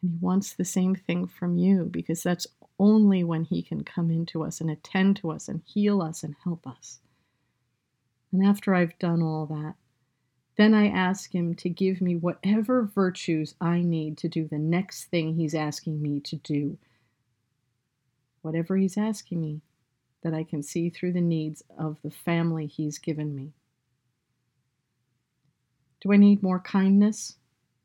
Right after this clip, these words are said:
A more nurturing spirit? Do I need more bravery for the next right thing? Would a better sense of humor serve well at this moment? That's one I really struggle with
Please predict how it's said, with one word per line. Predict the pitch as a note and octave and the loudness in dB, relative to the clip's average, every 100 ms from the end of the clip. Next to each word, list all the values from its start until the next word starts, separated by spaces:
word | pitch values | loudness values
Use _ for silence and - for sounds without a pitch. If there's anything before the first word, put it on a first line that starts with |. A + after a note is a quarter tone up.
| _ _ _ _ | _ _ _ _
A | F3+ | 2
more | F#3+ F#3 | 4 4
nurturing | F3+ F3+ F#3 G3+ F#3+ F#3+ | 4 2 0 0 0 0
spirit? | - - E3+ F3+ G3+ - _ _ _ _ _ _ _ _ | -4 -4 -2 0 -2 -6 _ _ _ _ _ _ _ _
Do | - F#3+ | 0 2
I | F#3+ | 4
need | F#3+ G3 G3+ F#3+ | 2 2 2 2
more | F#3+ | 0
bravery | F3+ E3+ - F3+ G3 A3 A3+ A#3 B3 C4 | -2 -6 -8 -2 0 0 0 -4 -4 -4
for | - | -2
the | A#3+ | 0
next | A#3+ A#3+ - - | 2 0 -4 -4
right | A#3+ B3 - | -4 -4 -2
thing? | A#3+ A#3+ C4 C4 _ _ _ _ _ _ _ _ _ _ _ _ _ | 0 2 2 0 _ _ _ _ _ _ _ _ _ _ _ _ _
Would | F#3+ | 0
a | E3+ | 4
better | F3 G3+ | 4 4
sense | G#3 G#3 | 4 4
of | G3 | 4
humor | F3 D#3+ F3 G#3 B3+ D#4 E4 _ _ | 0 0 4 4 4 2 -2 _ _
serve | - - C#4 C#4 | -12 0 0 2
well | B3+ B3+ C#4 | 2 4 2
at | C#4 | 2
this | C#4 C#4+ | 2 2
moment? | C4+ C4 C#4 D4+ - | 2 4 4 4 -2
That's | - G#3+ - | -4 -4 -2
one | A3 G#3 | 4 6
I | F3+ | 4
really | D#3 F3 A3+ G#3 F3+ | 2 0 2 4 2
struggle | - F#3+ D#3+ D#3+ | 0 0 2 0
with | D3 D3+ | -2 -4